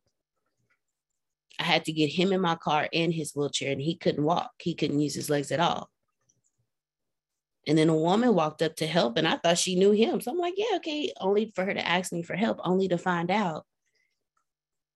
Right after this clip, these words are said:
that she had just detoxed in jail.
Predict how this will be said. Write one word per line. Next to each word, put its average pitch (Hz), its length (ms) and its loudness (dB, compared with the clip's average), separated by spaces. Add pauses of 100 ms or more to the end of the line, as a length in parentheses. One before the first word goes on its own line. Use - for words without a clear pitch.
(340)
that 147 280 0 (840)
she - 440 4
had 196 160 4
just 165 260 2
detoxed 190 640 0
in 196 140 4
jail. 196 480 0